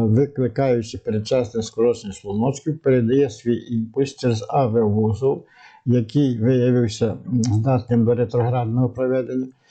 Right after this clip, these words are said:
передає його на пересердя. Пересердний електрод побачивши цей імпульс, передає його електрокардіостимулятор, а той, в свою чергу, знову на Слоновський відсилає сигнал до скорочень.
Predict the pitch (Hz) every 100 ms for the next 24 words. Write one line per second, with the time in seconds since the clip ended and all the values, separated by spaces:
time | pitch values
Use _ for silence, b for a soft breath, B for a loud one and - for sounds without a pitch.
0 | b b 123 127 123 143 170 147 143 131
1 | 139 135 135 131 - 95 95 101 101 120
2 | 131 131 160 135 127 120 110 - 139 139
3 | - _ B B B - 139 120 117 110
4 | 123 110 139 143 143 - 147 139 143 -
5 | - 120 110 120 143 160 143 117 127 123
6 | 127 107 127 117 113 - 117 98 78 -
7 | - 104 - 196 - 135 123 - 151 160
8 | 123 107 135 151 117 107 110 120 127 -
9 | 139 117 110 110 113 127 123 127 B B
10 | B - 110 113 135 135 98 117 - 113
11 | 87 - -